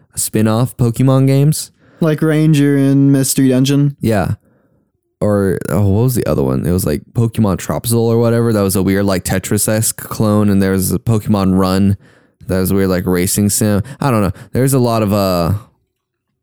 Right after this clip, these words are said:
Speaker 1: there's a lot of
Speaker 2: You're
Speaker 1: spin-off
Speaker 2: letting the
Speaker 1: Pokemon
Speaker 2: stank
Speaker 1: games.
Speaker 2: out.
Speaker 1: Bro, you're letting that purple stank get out, dude. Now all these Apoms are gonna have rabies.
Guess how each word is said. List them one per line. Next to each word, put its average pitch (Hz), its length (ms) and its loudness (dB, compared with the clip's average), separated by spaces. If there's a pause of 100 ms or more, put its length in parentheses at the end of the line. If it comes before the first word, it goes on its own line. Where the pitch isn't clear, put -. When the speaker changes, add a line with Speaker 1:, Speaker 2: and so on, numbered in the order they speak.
(540)
Speaker 1:
there's 151 160 2
a 147 40 2
lot 127 140 2
of - 60 2
Speaker 2:
You're 208 160 2
Speaker 1:
spin-off 196 60 2
Speaker 2:
letting 220 320 2
the 220 60 4
Speaker 1:
Pokemon 214 40 2
Speaker 2:
stank 240 500 0
Speaker 1:
games. 214 120 0
Speaker 2:
out. 180 280 0
Speaker 1:
Bro, 254 600 2
you're 226 180 2
letting 240 220 2
that 226 180 -2
purple 208 380 0
stank 208 640 -2
get 185 200 2
out, 233 460 2
dude. 165 320 2
Now 180 240 2
all 196 100 2
these 190 220 2
Apoms 160 580 2
are 120 280 2
gonna 120 520 2
have 127 280 4
rabies. 127 840 2